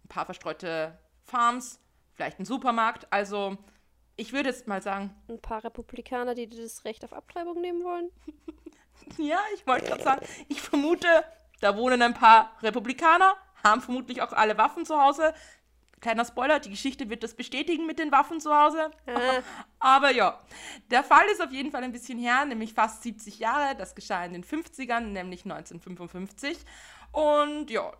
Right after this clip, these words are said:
Speaker 1: ich habe mir ein paar Interviews angeschaut und scheinbar haben, hat sich die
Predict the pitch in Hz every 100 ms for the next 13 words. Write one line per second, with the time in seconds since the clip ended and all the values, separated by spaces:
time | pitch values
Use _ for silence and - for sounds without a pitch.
0 | _ 269 285 320 330 302 302 339 339 277
1 | 285 254 247 254 240 240 240 233 220 208
2 | 190 196 190 165 180 185 214 226 202 -
3 | 208 196 196